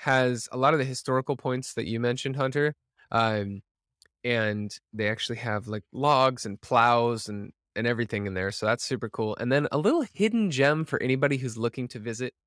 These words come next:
Sandpoint is there's a really cool outdoor adventure, uh, tourism company called Mountain Horse Adventures, and what they do is they take you horseback riding in the mountains of northern Idaho's Panhandle through old growth forests and some,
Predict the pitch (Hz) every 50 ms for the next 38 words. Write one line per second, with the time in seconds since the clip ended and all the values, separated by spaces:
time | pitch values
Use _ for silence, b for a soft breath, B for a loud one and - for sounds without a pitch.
0 | _ _ _ - - 131 123 123 120 - - 131 131 165 214 - _ _ _ _
1 | _ _ _ _ _ _ _ - 117 120 123 120 120 120 120 120 - - 123 131
2 | 127 123 - 139 120 120 139 175 214 269 247 - - - 170 165 165 156 - 113
3 | 123 127 - 139 135 131 123 127 123 110 107 120 117 117 117 - 127 113 110 110
4 | 107 104 107 - - _ _ _ - 107 101 101 101 104 104 - - - - 170
5 | 175 151 123 123 110 107 - 113 101 - 104 104 98 101 104 - _ _ _ _
6 | _ - 110 107 104 107 113 117 120 127 131 - 156 135 120 - - - 117 120
7 | 127 - - - 113 113 113 110 113 - - 165 196 262 277 - - - B B
8 | B B B B 131 127 123 117 - 131 135 156 165 139 131 131 127 117 113 117
9 | 123 131 - 151 135 - - 120 120 127 131 131 - - 120 110 - - 107 104
10 | 107 107 107 110 107 110 - _ _ _ _ _ - - 135 147 165 160 139 127
11 | 127 131 143 139 127 127 107 120 117 117 113 117 113 110 113 113 117 123 117 104
12 | - _ - 101 107 110 123 120 120 131 139 147 - _ - - 123 123 117 110
13 | - - 110 113 117 123 127 127 127 123 - - - - 110 113 131 190 208 -
14 | - - 117 107 107 - - 123 117 113 107 107 -